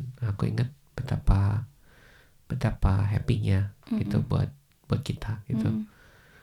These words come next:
Speaker 2: Tadi kan kita mau ngomongin tentang rasa takut gitu.
Speaker 1: Iya.
Speaker 2: Eh, jadi aku,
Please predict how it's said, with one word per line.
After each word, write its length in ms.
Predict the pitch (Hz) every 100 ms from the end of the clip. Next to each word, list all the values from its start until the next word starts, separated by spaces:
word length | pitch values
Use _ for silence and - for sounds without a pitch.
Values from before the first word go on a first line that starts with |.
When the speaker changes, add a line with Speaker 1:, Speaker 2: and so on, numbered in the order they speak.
| _ _ _ _ -
Speaker 2:
Tadi 160 | 247 302
kan 80 | 359 370
kita 140 | 359 403
mau 100 | 320 233
ngomongin 400 | 220 214 240 285 285 285 269
tentang 320 | 226 220 233 226 220
rasa 180 | 220 220
takut 320 | 226 226 - 220 -
gitu. 160 | 196 196 185
Speaker 1:
Iya. 200 | 104 98 - - - _ -
Speaker 2:
Eh, 220 | 196 190 190 185
jadi 220 | 220 226 294 285 _ _ - - - - - 226
aku, 180 | 226